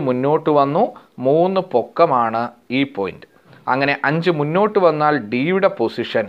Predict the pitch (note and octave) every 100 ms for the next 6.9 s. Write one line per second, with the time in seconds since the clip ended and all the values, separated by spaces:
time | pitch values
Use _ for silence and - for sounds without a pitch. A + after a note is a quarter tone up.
0 | - A#2+ A2+ - C3+ C3 B2+ A2+ A2 A2
1 | G#2+ G2+ F#2+ B2 A#3+ F#4 - - _ -
2 | B2+ C3 E3 A3 - _ - B2 A#2 C3
3 | C3+ A#2+ F#2+ F2 - - _ _ _ _
4 | _ - B2+ D#3+ G3 A#3 A3+ A3 B2 C3
5 | - D#3 F3 - - B2+ C#3 C#3+ C#3+ C#3
6 | C#3 F3 C4+ - - - A#2 B2+ C3